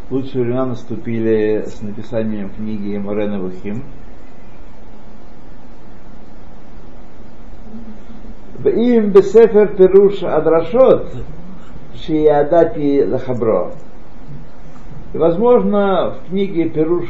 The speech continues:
Адрашот, которую я собрался написать,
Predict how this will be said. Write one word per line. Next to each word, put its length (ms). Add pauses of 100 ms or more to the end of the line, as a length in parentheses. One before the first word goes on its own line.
(140)
Адрашот, 580
которую 360
я 40
собрался 560
написать, 520